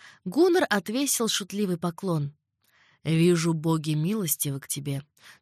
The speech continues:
Ты все еще процветаешь в доме Дона Ларая». «Да, я благоденствую»,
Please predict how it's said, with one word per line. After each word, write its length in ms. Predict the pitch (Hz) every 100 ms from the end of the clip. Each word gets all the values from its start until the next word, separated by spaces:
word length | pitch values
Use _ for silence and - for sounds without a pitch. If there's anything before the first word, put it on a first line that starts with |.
| -
Ты 140 | 175
все 320 | 156 - 160
еще 280 | 180 185 190
процветаешь 760 | 165 160 - 147 147 143 147 147
в 100 | 143
доме 340 | 143 139 143
Дона 400 | 135 139 139 139
Ларая». 560 | 139 147 202 156 135 143 _ _ _ _ _ _ _ _ _ _ -
«Да, 320 | 190 202 320 - _
я 200 | 190 226
благоденствую», 960 | 254 320 294 254 226 277 - 202 170